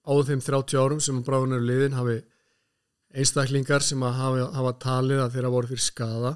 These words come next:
vegna þess að íslensk lög uppfyllt ekki einhver,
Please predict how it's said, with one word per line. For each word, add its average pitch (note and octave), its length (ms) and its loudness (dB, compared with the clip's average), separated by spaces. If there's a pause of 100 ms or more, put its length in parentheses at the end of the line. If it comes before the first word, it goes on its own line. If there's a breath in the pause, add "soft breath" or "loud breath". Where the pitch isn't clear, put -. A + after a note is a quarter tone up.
(1400 soft breath)
vegna C#3+ 220 4
þess C3 100 0
að C3+ 80 0
íslensk C#3 320 -2
lög C#3+ 280 4
uppfyllt C#3+ 300 -2
ekki C3+ 180 2 (840)
einhver, C#3 340 2